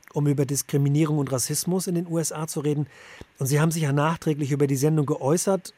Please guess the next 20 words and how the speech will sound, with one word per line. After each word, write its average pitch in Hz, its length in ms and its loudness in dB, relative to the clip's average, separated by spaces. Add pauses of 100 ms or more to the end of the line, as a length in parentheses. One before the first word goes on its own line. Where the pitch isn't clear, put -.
ähm, 147 460 0 (100)
dass 147 160 -4
Sie 160 60 -4
sich 139 240 -8
da 151 140 -6
auch - 120 -10
geärgert 151 480 0
haben 123 440 -2 (420)
wie 147 160 -2
mit 147 140 0
ihm 170 140 -4
umgegangen 127 760 2
wurde. 120 460 0 (420)
Was 139 180 0
hat 196 100 0
Sie 165 120 0
denn 127 160 0
da 117 120 0
genau 113 300 -2
geärgert? 110 600 -8